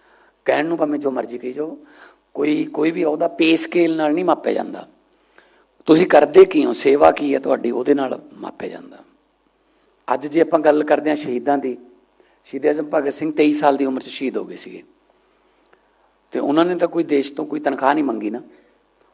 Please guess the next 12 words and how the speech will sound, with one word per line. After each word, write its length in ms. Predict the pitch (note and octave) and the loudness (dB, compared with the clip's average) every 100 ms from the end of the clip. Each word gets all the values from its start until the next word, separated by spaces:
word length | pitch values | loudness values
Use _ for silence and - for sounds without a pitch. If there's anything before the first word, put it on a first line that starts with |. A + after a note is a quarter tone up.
| _ - | _ -10
ਉਹਨਾਂ 180 | C3 D#3 | -4 -2
ਨੇ 60 | |
ਤਾਂ 140 | E3+ D#3+ | -2 -4
ਕੋਈ, 420 | E3 D#3+ D3+ - - - _ _ _ _ _ _ | -4 -6 -6 -10 -18 -20 _ _ _ _ _ _
ਅਹ, 240 | B2 A#2 A2+ - _ _ _ _ _ _ _ | -14 -12 -14 -20 _ _ _ _ _ _ _
ਕੁਰਬਾਨੀ 440 | - C#3 C3 C#3 D3 | -2 0 0 0 0
ਦੇਣ 200 | D3+ C#3+ | 0 2
ਵਾਸਤੇ 320 | C#3 - C#3 | 0 0 -4
ਕੋਈ 340 | C#3 C3+ C3 - - _ _ _ _ _ _ _ _ | -2 -4 -4 -12 -20 _ _ _ _ _ _ _ _
ਅਹੁਦਾ 240 | B2+ D3 D#3 | 4 6 6
ਨਹੀਂ 100 | D3 | 4
ਮੰਗਿਆ 420 | A#2+ G#2+ G#2 | 2 0 -2